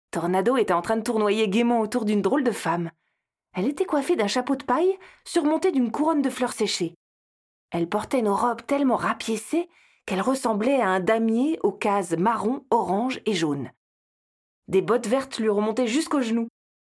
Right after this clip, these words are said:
Ses ongles étaient très longs et crasseux. Son nez crochu était surmonté d'une pustule poilue.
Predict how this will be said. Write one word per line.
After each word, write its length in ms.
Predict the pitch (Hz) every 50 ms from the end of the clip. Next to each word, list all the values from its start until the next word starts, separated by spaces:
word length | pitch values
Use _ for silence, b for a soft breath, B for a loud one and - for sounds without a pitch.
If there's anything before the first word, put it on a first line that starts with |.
| _ -
Ses 220 | - - 277 214 240
ongles 200 | 311 320 285 262
étaient 200 | 240 - 240 240
très 260 | - - - 262 254
longs 180 | 247 277 339 311
et 100 | 208 -
crasseux. 520 | - - - 220 339 - - 294 339 359 b b b b b b b b -
Son 180 | - 220 214
nez 180 | 220 226 226 226
crochu 520 | - - 277 302 277 - - 294 311 320 B B B B
était 200 | 214 214 233 226
surmonté 440 | 226 - 285 262 262 262 262 302 247
d'une 220 | 220 220 214 202
pustule 680 | - - - 277 262 - - - - 294 320 262 196
poilue. 440 | - - 240 226 220 220 220 196 -